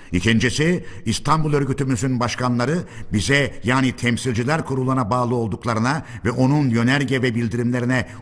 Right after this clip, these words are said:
uygun iş görmekle ödevli bulunduklarına göre bu ödevi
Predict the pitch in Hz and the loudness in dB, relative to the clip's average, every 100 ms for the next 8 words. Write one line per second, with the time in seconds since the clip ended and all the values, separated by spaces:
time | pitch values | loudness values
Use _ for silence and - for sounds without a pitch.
0 | 127 131 117 147 147 147 143 - 127 117 | 0 2 4 2 0 -2 -4 -2 -2 0
1 | 120 113 120 - 117 127 120 110 160 147 | -2 0 0 0 -2 0 2 2 0 0
2 | 135 127 123 127 120 120 113 127 175 175 | 0 0 0 -2 -2 0 2 2 0 -4
3 | - - - 170 147 135 127 131 185 185 | -16 -4 2 4 4 2 2 2 0 -2